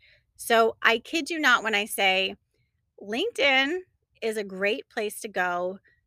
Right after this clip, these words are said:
to network and get jobs. It's where people can find you. So people who are looking for social workers with your skill set, they can find you there on LinkedIn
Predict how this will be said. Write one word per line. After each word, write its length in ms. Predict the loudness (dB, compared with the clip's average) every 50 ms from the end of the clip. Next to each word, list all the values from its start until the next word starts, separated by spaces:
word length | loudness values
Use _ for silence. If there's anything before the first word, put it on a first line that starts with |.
| _ _ _
to 100 | -8 -8
network 560 | -4 -2 -2 -2 -2 -2 -2 -4 -4 -4 -6 _
and 140 | -10 -8 -6
get 220 | -6 -6 -6 -6
jobs. 540 | -6 -4 -4 -2 -4 -6 -8 -10 -16 -18 -18 _ _ _ _ _ _ _ _
It's 200 | -6 -6 -4 -4
where 120 | -4 -4
people 340 | -4 -6 -12 -10 -6 -4 -4 -4 -4
can 220 | -4 -6 -6 -6 -6
find 680 | -10 -16 -4 2 4 4 4 4 2 -2 -2 -2 -4
you. 360 | -6 -8 -10 -10 -12 -12 -12
So 160 | -6 -6 -6 -6
people 280 | -6 -12 -12 -12 -8 -6
who 80 | -2 -2
are 120 | 0 -2
looking 640 | -2 -2 -4 -6 -6 -6 -6 -4 -4 -4 -4 -8 -8 -12 _ _ _ _ _ _ _ _ _ _ _
for 380 | _ -2 -2 -2 -2 -4 -4 -6
social 420 | -6 -6 -6 -6 -6 -6 -8 -6
workers 340 | -8 -6 -6 -6 -8 -8 -8
with 220 | -10 -10 -10 -8
your 80 | -8 -10
skill 300 | -10 -8 -8 -6 -6 -6
set, 300 | -6 -4 -4 -4 -4 -4 _ _ _ _ _ _ _
they 120 | -2 -2
can 220 | -2 -2 -8 -8 -8
find 480 | -10 -4 2 4 4 4 4 -2 -2
you 220 | -4 -4 -6 -6 -4
there 540 | -2 0 2 4 4 4 2 0 -2 -6 -12 _ _ _ _ -8
on 140 | -6 -4
LinkedIn 600 | -4 -4 -4 -4 -6 -4 -4 -2 -2 0 -2 -4